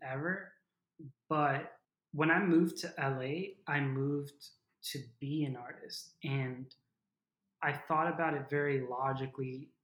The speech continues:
in terms of how I was gonna survive here.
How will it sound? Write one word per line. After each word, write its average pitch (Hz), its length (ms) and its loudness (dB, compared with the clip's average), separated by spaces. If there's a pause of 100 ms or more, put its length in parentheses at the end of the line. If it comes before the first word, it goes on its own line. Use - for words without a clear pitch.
(140)
in 135 160 -6
terms 131 420 -6
of 120 240 -8 (500)
how 135 360 2
I 131 40 -2
was 131 140 -4
gonna 123 520 -8 (320)
survive 123 720 -6
here. - 420 -14